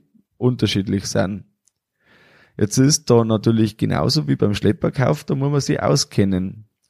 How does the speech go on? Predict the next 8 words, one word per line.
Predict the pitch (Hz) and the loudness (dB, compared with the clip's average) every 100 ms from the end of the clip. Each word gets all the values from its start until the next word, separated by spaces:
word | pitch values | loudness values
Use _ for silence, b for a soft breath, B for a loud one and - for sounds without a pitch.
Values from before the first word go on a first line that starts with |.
| _ - | _ -10
Das | 95 | 0
heißt, | 104 117 - | 2 2 0
man | 107 104 | -4 0
muss | 101 104 | 0 0
wissen, | 120 151 - 117 | -2 -2 -4 -2
was | 107 104 | -2 -2
man | 104 95 | -4 0
macht. | 95 - - - | 0 0 -6 -20